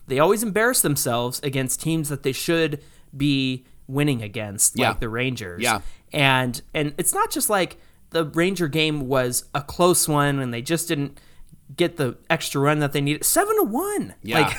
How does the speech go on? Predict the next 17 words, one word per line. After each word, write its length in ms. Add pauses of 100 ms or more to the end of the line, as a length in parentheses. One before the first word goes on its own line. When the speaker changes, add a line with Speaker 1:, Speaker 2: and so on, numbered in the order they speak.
(300)
Speaker 1:
<laughs> 360
and 100
Speaker 2:
Yeah. 140
Speaker 1:
just 240 (300)
bad 300
decisions 680
all 180
around. 380
So 320 (340)
hopefully 580
they 460 (320)
figure 260
that 160
out 200
this 200
weekend. 600
Speaker 2:
Yeah. 300